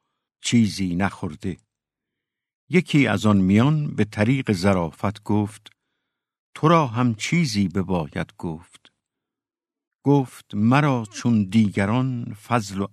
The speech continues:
ادبی نیست و چیزی نخوانده‌ام.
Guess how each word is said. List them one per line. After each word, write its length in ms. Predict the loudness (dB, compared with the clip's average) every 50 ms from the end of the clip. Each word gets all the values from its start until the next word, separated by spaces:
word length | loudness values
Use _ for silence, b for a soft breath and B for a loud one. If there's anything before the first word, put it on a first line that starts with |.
| _ -4
ادبی 440 | -2 -2 -2 -2 -2 -2 -2 -2
نیست 680 | 0 0 0 -2 -2 -4 -8 -12 -16 -18 -18 -20 _ _ _ _ _ _ _ _ _ _ _ _ _ _ _ -4
و 80 | -4 -4
چیزی 460 | -2 -2 -2 -2 0 0 0 0 2
نخوانده‌ام. 880 | 2 0 0 -2 -4 -6 -6 -6 -8 -12 -16 -16 -16 -18 -20 -20 _